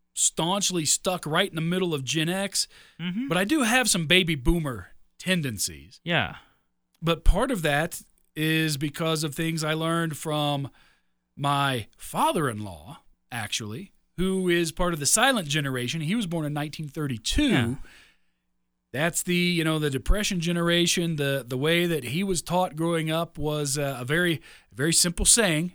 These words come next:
Speaker 1: right? "Use it up, wear it out, make it do, or do without."
Speaker 2: Mm-hmm.
Speaker 1: That got passed on to my Gen X wife
Speaker 2: Yeah.
Speaker 1: and myself.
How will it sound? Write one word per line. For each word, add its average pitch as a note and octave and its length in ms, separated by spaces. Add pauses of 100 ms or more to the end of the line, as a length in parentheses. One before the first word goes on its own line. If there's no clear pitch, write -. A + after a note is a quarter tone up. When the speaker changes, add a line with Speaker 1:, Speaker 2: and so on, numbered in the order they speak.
Speaker 1:
right? D#3 320 (560)
"Use F3+ 240
it G3 80
up, F#3+ 220
wear D3 340
it F#3 80
out, E3+ 340
make C#3+ 300
it D#3 100
do, E3 280
or D3+ 180
do B2+ 200
without." D3+ 480
Speaker 2:
Mm-hmm. D3+ 380 (480)
Speaker 1:
That F3+ 240
got F#3+ 220
passed G3 300
on G3 300
to G3+ 440
my D#3 220
Gen D3+ 260
X G3+ 300
wife E3 600
Speaker 2:
Yeah. G#2+ 180
Speaker 1:
and D3 100
myself. D3 800